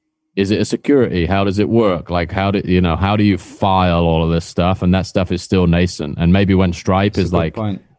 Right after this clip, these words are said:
Speaker 1: "Let's do it," then that'll change. One thought I had while you were talking, Bilal, is, like,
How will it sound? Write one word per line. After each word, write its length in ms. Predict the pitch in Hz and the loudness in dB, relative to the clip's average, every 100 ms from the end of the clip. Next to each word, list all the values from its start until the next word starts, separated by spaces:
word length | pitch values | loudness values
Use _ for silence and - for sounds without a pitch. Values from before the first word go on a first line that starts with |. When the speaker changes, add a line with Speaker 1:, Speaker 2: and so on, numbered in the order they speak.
| - | -4
Speaker 1:
"Let's 220 | 101 - | -2 0
do 240 | 123 120 | 0 2
it," 180 | 104 101 _ _ _ _ | 2 0 _ _ _ _
then 200 | 82 95 | -2 0
that'll 240 | 92 92 87 | 0 0 -4
change. 440 | - 95 82 80 - - | -2 -2 -2 -8 -14 -14
One 240 | 87 117 123 | -4 0 0
thought 200 | 120 113 | 0 0
I 100 | 98 | 2
had 160 | 104 | 0
while 100 | 101 | 2
you 80 | 98 | 2
were 40 | 104 | 0
talking, 280 | - 107 104 | 0 -2 0
Bilal, 320 | 101 107 110 | 2 2 2
is, 120 | 98 | 0
like, 360 | 90 90 85 - | 0 -2 -4 -14